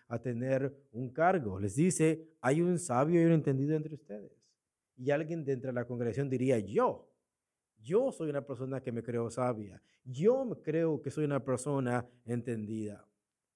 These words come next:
Dice, "Muestre por la buena conducta sus obras en sabia mansedumbre". ¿Crees que conoces la Biblia?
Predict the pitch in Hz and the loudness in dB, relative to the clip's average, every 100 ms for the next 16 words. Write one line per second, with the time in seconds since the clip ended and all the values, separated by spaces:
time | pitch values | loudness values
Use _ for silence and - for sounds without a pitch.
0 | _ _ _ _ - 117 113 123 131 - | _ _ _ _ -8 -6 -4 -4 -4 -8
1 | _ _ _ _ - 98 131 165 - - | _ _ _ _ -12 -4 -2 -2 -4 -8
2 | 170 - 117 110 101 95 117 139 151 151 | -8 -4 -4 -2 -4 -2 -2 0 -2 -4
3 | 139 123 113 107 _ 110 120 _ _ _ | -6 -6 -6 -10 _ -20 -20 _ _ _
4 | _ _ _ _ _ _ _ _ _ - | _ _ _ _ _ _ _ _ _ -20
5 | 98 - 92 92 _ - - _ _ _ | -18 -12 -12 -12 _ -20 -20 _ _ _
6 | _ _ _ 92 92 87 107 110 110 110 | _ _ _ -14 -12 -12 -6 -6 -4 -10
7 | 110 117 _ _ _ _ _ - 87 92 | -12 -18 _ _ _ _ _ -16 -14 -14
8 | 92 98 87 87 87 _ _ _ _ _ | -14 -18 -18 -20 -20 _ _ _ _ _
9 | - 151 185 175 156 156 156 160 151 156 | 0 4 4 2 -4 -2 -4 -6 -6 -4
10 | 170 170 175 | -6 -8 -14